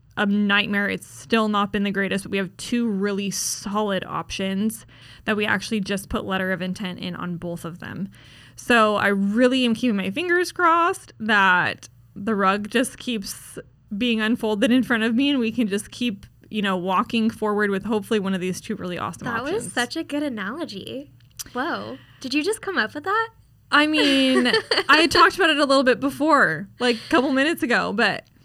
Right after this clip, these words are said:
Speaker 2: The rug and then you just
Speaker 1: it's like the,
Speaker 2: walking
Speaker 1: it's like the door
Speaker 2: forward?
Speaker 1: being opened, you know?
Speaker 2: I
Speaker 1: It's
Speaker 2: love
Speaker 1: the same
Speaker 2: that.
Speaker 1: kind of idea, but thank you.
Speaker 2: <laughs>
Speaker 1: Um,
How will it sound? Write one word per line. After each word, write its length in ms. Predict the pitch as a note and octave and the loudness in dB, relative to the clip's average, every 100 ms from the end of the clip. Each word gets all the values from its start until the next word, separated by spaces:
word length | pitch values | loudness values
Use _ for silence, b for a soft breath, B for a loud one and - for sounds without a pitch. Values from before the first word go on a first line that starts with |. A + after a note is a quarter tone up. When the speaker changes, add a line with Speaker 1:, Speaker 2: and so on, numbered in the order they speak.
| - | -20
Speaker 2:
The 200 | - C#4+ C4+ | -4 -2 0
rug 460 | A#3 A#3 C4+ D#4+ | 2 4 4 2
and 160 | D4+ C#4 | 0 0
then 180 | B3+ B3 | 0 -2
you 100 | A#3+ | -4
just 180 | C4+ C4 | -6 -2
Speaker 1:
it's 160 | B3+ F#4 | 0 4
like 140 | G4 | 4
the, 60 | F4+ | 4
Speaker 2:
walking 160 | C#4+ | 2
Speaker 1:
it's 140 | D#4 D#4+ | 0 0
like 100 | D4 | 2
the 80 | - | 2
door 200 | C#4 D4+ | 4 4
Speaker 2:
forward? 140 | E4+ | 4
Speaker 1:
being 260 | A#3 G#3 D#3+ | 2 0 -4
opened, 340 | F3 F3 F3 | -6 -6 -4
you 80 | G#3+ | -4
know? 160 | G#3+ - | -2 0
Speaker 2:
I 40 | |
Speaker 1:
It's 180 | C4+ F#4+ | 0 -2
Speaker 2:
love 80 | A3 | -2
Speaker 1:
the 60 | |
same 80 | A#3+ | 0
Speaker 2:
that. 80 | B3 | 2
Speaker 1:
kind 140 | C4+ | 2
of 80 | A#3+ | 2
idea, 340 | F#3+ F#3+ G#3+ F#3 | 0 -2 -2 -2
but 120 | A3 | -4
thank 160 | F#4 E4+ | -4 -4
you. 140 | - | -4
Speaker 2:
<laughs> 840 | - - D#4 F4 - - - - | -4 -4 -4 -8 -10 -14 -18 -4
Speaker 1:
Um, 640 | - C#4 C4 B3+ A#3+ A3+ - | 2 6 8 6 2 -4 -8